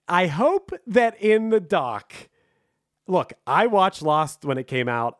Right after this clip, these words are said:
I was a major Lost head, man. So much so, like I said,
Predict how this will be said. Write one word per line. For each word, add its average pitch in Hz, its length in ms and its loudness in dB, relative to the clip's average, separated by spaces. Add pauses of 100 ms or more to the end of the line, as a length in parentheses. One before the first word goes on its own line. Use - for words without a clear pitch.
I 196 200 2
was 160 180 -4
a 117 80 -4
major 127 1120 -2
Lost 101 460 -6
head, 87 280 -8
man. 92 320 -8 (220)
So 185 220 0
much 214 200 -2
so, 226 380 -2 (120)
like 147 160 -2
I 175 80 0
said, 170 360 0